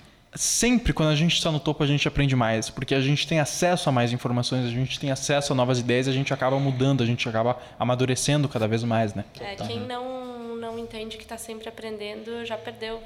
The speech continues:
Speaker 2: tudo, né? A gente
Speaker 1: Já
Speaker 2: tem
Speaker 1: começou
Speaker 2: que,
Speaker 1: perdendo,
Speaker 2: já
Speaker 1: né?
Speaker 2: começou perdendo. A gente precisa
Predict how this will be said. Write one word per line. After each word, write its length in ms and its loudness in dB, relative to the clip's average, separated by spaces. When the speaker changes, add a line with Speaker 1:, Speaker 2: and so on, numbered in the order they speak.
Speaker 2:
tudo, 240 -12
né? 140 -14
A 60 -18
gente 140 -14
Speaker 1:
Já 40 -6
Speaker 2:
tem 80 0
Speaker 1:
começou 320 0
Speaker 2:
que, 60 -8
Speaker 1:
perdendo, 340 -2
Speaker 2:
já 100 -8
Speaker 1:
né? 80 -8
Speaker 2:
começou 260 -14
perdendo. 340 -14
A 40 -14
gente 200 -14
precisa 440 -10